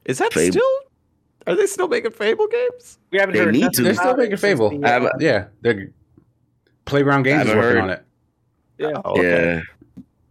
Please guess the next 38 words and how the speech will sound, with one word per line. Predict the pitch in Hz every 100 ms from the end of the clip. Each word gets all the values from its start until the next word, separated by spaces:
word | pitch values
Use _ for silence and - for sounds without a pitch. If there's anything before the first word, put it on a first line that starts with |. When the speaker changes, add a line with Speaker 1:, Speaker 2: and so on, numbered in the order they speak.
| _ _ -
Speaker 3:
They | 151
announced | 170 175 190
it | 196
at | 175
E-, | 170 170 _ _
two | 226 208
E |
threes | 185 185 190 160
ago, | 135
but | 131 127
we | 139
haven't | 143 139
seen | - 143
anything | 131 123 127
since. | 117 143 113 - - _ _ -
Speaker 2:
Yeah, | 95
I | 87
haven't | 80 82
Speaker 3:
So |
Speaker 2:
seen | - 82
anything | 80 82 82
since. | 82 76
They | 87
need | 101 73
to | 82
go | 87 87
ahead | 90 87
and | 82 76 76 _ _ _ _ _ _ _ _ -
make | 90 -
that | - 85
into | 82 82 - 78 76
a, | 73 73 - - - - _ _
'cause | 117 107 98
in | 58 85
my | 123 143
opinion, | 110 113 98
Fable, | 90 113 113 104
it, | 95